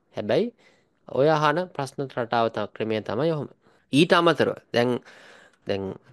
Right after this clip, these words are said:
වැදගත් වෙන අපිට ව්‍යාකරණ පිළිබඳ සුපිරි දැනුමක් තියෙන්න ඕන. ව්‍යාකරණය සම්බන්ධ. ඒකටත් ඔයාලා චැනල් එකට ගියාට පස්සේ මුලින් ඉඳලා පොතේ පොත් දෙකට අදාළ ව්‍යාකරණ කොටස්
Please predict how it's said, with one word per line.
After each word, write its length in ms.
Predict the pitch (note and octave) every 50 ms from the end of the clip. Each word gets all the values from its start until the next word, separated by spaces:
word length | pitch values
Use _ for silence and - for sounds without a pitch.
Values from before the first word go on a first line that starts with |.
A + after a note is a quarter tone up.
| _ _ _ _ -
වැදගත් 400 | B2+ A#2+ E3 F3+ F#3 F3 - -
වෙන 160 | - B2+ B2
අපිට 280 | B2+ A#2+ - A2+ A2+ D#3+ F#3 - - - _ _ _ _ _ _ _ _ -
ව්‍යාකරණ 720 | A2 A2 B2 C#3+ E3 E3+ F#3 G3 F#3+ - F3+ E3+ E3+ F#3 F#3
පිළිබඳ 480 | - D#3 D3 D3 C#3+ D#3 F#3 G3 F3+ -
සුපිරි 440 | - - - C3+ - - G3 G3 G#3
දැනුමක් 380 | F3+ E3 E3 E3+ F3+ G3 F#3+ -
තියෙන්න 280 | _ - B2 G2+ - -
ඕන. 180 | - - - _ _ _ _ _ _ _ _ _ _ _ _ _ _ _ _ _ -
ව්‍යාකරණය 540 | A#2 A#2+ B2 A#2+ A#2+ A#2 - - G2 G2 A#2
සම්බන්ධ. 400 | A#2 - - - - - - _ _ _ _ _ _ _ _ _ _ _ -
ඒකටත් 380 | B2 C#3+ E3+ F3+ F#3 F3 - E3
ඔයාලා 280 | D3+ D3 D3 D#3 D3
චැනල් 340 | - C3+ B2+ C3 C#3 C#3+ C#3+
එකට 180 | C#3+ C#3+ C3+ B2+
ගියාට 300 | A#2+ A#2+ A#2 A2+ A2 A2+
පස්සේ 460 | - A2+ A2 - - - - B2 E3 B3 C#4+ - _ _ _ _ _ _ _ _ _ _ _ _ _ -
මුලින් 300 | A#2+ D3 F3 F#3 F3+ E3
ඉඳලා 260 | D3+ C3+ B2 B2 B2+
පොතේ 340 | - B2+ A#2+ A2 - B2+ B2+
පොත් 180 | - A#2 A2+ A2+ A#2
දෙකට 280 | A#2 A#2+ A2+ B2 A2+ A2
අදාළ 420 | G#2 G#2+ G#2+ G#2 G#2 A2 C3+ E3 F3+ F#3 - _ _ _ _ _ _ _ _ _ _ _ _ _ _
ව්‍යාකරණ 540 | A#2 A#2 A#2 A#2 A#2+ A#2+ - A#2+ A2+ A2 G#2+ G#2
කොටස් 320 | - G2+ G2 B2 D3+